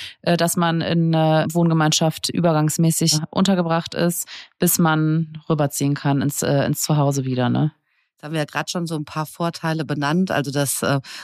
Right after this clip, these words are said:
Speaker 2: Platzangebot ist da, die Räumlichkeiten sind einfach so gegeben. Was gibt's noch für Vorteile? Was, was spricht für eine W G?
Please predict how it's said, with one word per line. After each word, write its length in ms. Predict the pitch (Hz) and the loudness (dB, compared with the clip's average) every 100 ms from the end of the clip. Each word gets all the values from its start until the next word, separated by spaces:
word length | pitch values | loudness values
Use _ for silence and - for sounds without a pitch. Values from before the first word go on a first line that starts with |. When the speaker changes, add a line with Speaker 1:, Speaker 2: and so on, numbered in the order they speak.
| - | -12
Speaker 2:
Platzangebot 840 | - 165 - 170 170 160 165 160 | -4 -2 0 0 0 0 0 0
ist 260 | - 156 - | 0 -4 -2
da, 300 | 156 151 151 - - - - | 0 0 -2 -8 -18 -10 0
die 120 | 143 | 0
Räumlichkeiten 880 | 135 147 151 160 - 160 156 - 156 | 2 2 0 -2 -4 -2 -2 0 -2
sind 160 | 143 | 0
einfach 280 | 90 139 151 | -2 -2 -2
so 140 | - 156 | -2 -4
gegeben. 600 | 151 - 151 160 156 147 - - | -6 -2 0 2 2 0 -8 -2
Was 200 | 147 - | -2 -2
gibt's 240 | 156 - | -4 -2
noch 140 | 160 156 | 0 0
für 140 | - | -2
Vorteile? 680 | 196 - 202 - 202 202 220 | -4 0 -2 -2 -2 0 0
Was, 280 | 190 185 - | 0 -2 -2
was 140 | 175 - | 0 0
spricht 340 | - 175 - | -2 -6 -6
für 320 | - 185 190 | -2 0 2
eine 280 | 196 220 220 | 2 0 2
W 100 | 226 | 0
G? 320 | 226 226 294 | 2 2 0